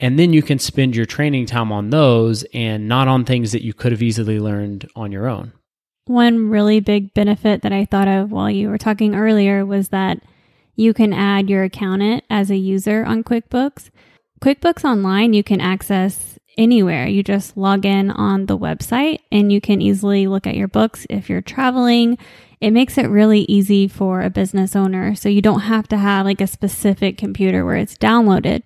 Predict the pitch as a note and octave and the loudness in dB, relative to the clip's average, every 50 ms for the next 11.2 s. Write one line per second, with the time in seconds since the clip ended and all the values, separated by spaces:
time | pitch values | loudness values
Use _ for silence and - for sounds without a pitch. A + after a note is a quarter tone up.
0 | _ _ - - - - _ _ _ _ _ - A3 G#3+ G#3 G#3 G3+ G3+ G3 - | _ _ -20 -20 -20 -20 _ _ _ _ _ 0 2 4 4 4 4 4 2 2
1 | G3+ G3+ G3+ A3+ C4+ C4+ B3+ G3+ - G#3 G3 - - - G#3 G3 F#3+ F#3+ - F#3+ | 0 2 2 2 2 2 2 2 2 2 0 0 0 -2 -2 0 0 0 0 -2
2 | G3+ G3 - F#3+ F#3+ F3+ - - - - - G#3+ F#3+ G#3+ G#3+ G3 - G#3+ A3 A3 | -2 -2 -2 -4 -4 -4 -6 -8 -8 -6 -6 -6 -4 -4 -6 -6 -4 -4 -4 -2
3 | A#3 B3 B3 B3 A3+ G3+ G3 G3+ G3 - - G#3+ G#3+ G#3+ G#3+ G#3+ - F#3+ F#3+ F#3+ | 0 0 0 0 0 0 0 -2 -2 -2 0 2 4 4 4 4 2 0 0 0
4 | F#3 F#3+ F#3+ - - - G3+ - G#3 G#3 G3+ G3+ G#3 A3 A3+ - B3 A#3+ A#3+ A#3 | 0 0 -2 -4 -6 -6 -4 -2 -2 -2 -4 -2 0 0 0 2 2 0 2 2
5 | G#3+ G#3 G#3 G3+ - - A3 G#3+ G#3+ G#3+ G#3+ G#3 G#3+ - G#3+ G#3 G3 F#3+ G3 F#3+ | 2 0 -2 -4 -4 -6 -2 -2 0 0 0 -2 -2 0 0 -2 -2 -2 -4 -4
6 | F#3+ F#3+ F#3+ G#3 G#3+ - - C#4+ D#4 D#4 - - - - - - G#3 G3 G3 G#3 | -4 -4 -6 -8 -8 -6 -4 -4 -4 -4 -4 -12 -18 -16 -10 -8 -6 -2 2 4
7 | G#3 G#3 G3+ G3+ G3+ - - G3 G3 G#3+ G#3+ G#3 - - - G3+ F#3+ F#3+ G3 G3+ | 4 4 4 4 2 0 -2 -4 -2 -2 -2 -4 -4 -4 -4 -4 -4 -4 -6 -8
8 | - F#3 G3 G#3+ A3+ B3 B3+ B3+ B3 A#3+ G#3 A#3 A3+ A3 A3 A3 A3+ - - - | -10 -8 -4 0 0 2 2 2 2 2 2 2 4 4 4 4 2 0 -4 -16
9 | - - - _ _ - - - G#3 F#3+ - A#3 A#3 A#3 B3 A#3 A3+ A3 - A#3 | -20 -20 -20 _ _ -6 -4 -4 -4 -2 -2 -2 0 0 0 -2 -2 -2 -2 -2
10 | A3+ G#3+ G#3+ G#3 G3+ G3 F#3+ F#3 G3 F#3+ G3+ - - - - F#3 F#3 - - G#3+ | 0 0 0 0 0 -2 -2 -4 -4 -4 -4 -6 -6 -6 -8 -8 -6 -4 -2 0
11 | G#3+ G#3+ - _ | 0 0 -2 _